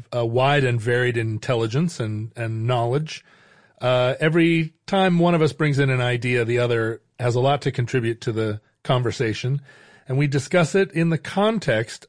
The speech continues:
of it, uh, being some information that maybe won't be, uh, won't be at, like, a top tier level of information recorded for posterity, right? Our,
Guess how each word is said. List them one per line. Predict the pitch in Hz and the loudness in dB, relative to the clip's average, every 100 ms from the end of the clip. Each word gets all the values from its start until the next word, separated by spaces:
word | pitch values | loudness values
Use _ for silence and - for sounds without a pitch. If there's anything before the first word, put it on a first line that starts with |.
| - | -4
of | 131 131 | 0 2
it, | 139 139 - - | 2 0 -4 -6
uh, | 139 135 | -2 0
being | 127 156 156 | 0 0 0
some | - 165 | 0 0
information | 185 165 165 175 175 151 147 _ _ _ _ _ - | 0 0 0 0 0 -2 -2 _ _ _ _ _ -6
that | 143 | 0
maybe | 190 233 214 | 2 2 0
won't | 165 196 180 147 | 2 2 0 -2
be, | 170 170 170 165 156 _ _ _ - _ _ _ _ _ - | 0 2 2 0 -2 _ _ _ -20 _ _ _ _ _ -6
uh, | 135 139 135 135 | 0 2 0 0
won't | 185 185 | 0 0
be | 208 190 | 0 2
at, | 151 | 2
like, | 147 | 0
a | 135 | -2
top | - - 208 - - | -4 0 0 -2 -12
tier | - 226 220 165 | -4 2 4 4
level | 131 120 123 120 120 _ - | 2 2 2 0 -2 _ -10
of | 123 131 123 120 - _ _ _ _ - | -2 0 0 -4 -12 _ _ _ _ -2
information | 165 165 151 147 151 123 | 0 2 2 2 0 0
recorded | 127 131 - 156 139 117 | 0 -2 0 2 2 0
for | 135 | -4
posterity, | - 117 - - 110 87 82 | -2 -4 -2 -4 -4 -4 -10
right? | 104 160 180 | -2 2 2
Our, | 156 | 2